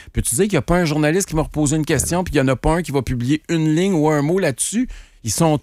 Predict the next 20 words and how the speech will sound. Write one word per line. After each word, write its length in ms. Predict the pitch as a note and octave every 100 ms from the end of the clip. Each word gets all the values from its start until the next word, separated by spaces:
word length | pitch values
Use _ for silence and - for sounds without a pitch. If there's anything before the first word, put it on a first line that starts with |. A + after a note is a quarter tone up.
| _
tous 200 | G3 G#3+
en 140 | D3 C3
train 180 | E3+
de 100 | E3+
regarder 400 | D#3 B2+ D3 C3
le 80 | E3
sang 340 | C#3+ - F3+ F#3+
qui 100 | -
sort 300 | F3 F3 F3
en 40 | C3
dessous 160 | -
des 160 | C3 C#3+
portes 260 | - F#3 G3
du 120 | -
caucus 400 | B2+ - E3+ D3+
libéral. 560 | C3+ C3+ C#3 A3 G#3 D3 - - -
C'est, 280 | - D3 C#3
je 140 | A#2
veux 200 | D3 B2+
dire 120 | E3+